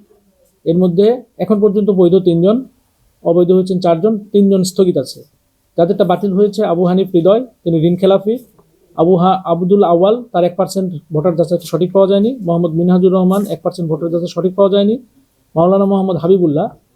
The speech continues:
তার হলফনামাটা সঠিক নয়, একই সাথে তার ফর্মে প্রস্তাবকারী এবং সমর্থনকারী কোনো তথ্য নেই।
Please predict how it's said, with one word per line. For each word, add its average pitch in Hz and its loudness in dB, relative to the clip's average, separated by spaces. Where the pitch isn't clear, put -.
তার 170 0
হলফনামাটা 190 0
সঠিক 180 -4
নয়, 240 -2
একই 175 -6
সাথে 208 0
তার 202 2
ফর্মে 185 0
প্রস্তাবকারী 185 -2
এবং 180 0
সমর্থনকারী 170 -2
কোনো 160 -2
তথ্য 156 -4
নেই। 127 -8